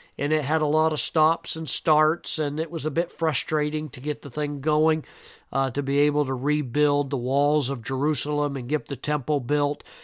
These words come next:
And, uh, Zerubbabel was a, a, a man who was in leadership at that particular time. Zerub-,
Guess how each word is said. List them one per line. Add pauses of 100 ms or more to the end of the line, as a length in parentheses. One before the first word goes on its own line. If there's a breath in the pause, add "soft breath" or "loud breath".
(240 loud breath)
And, (120)
uh,
Zerubbabel
was
a, (340 loud breath)
a,
a
man
who
was (100)
in
leadership
at
that
particular
time.
Zerub-,